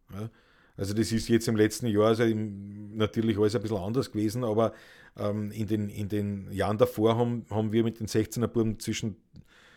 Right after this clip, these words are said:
zwischen zehn und fünfzehn Mal oder fünfzehn und zwanzig Mal sogar stellenweise, äh, im Monat gespielt und, äh, dann,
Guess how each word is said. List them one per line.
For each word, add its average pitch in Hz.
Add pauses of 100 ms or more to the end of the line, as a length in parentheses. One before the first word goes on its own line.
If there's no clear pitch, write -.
(140)
zwischen 107
zehn 104
und 110
fünfzehn 117
Mal 104
oder 101
fünfzehn 117
und 104
zwanzig 104
Mal 104
sogar 98
stellenweise, 101 (520)
äh, 104
im 110
Monat 110
gespielt 120 (460)
und, 113
äh, 107 (340)
dann, 104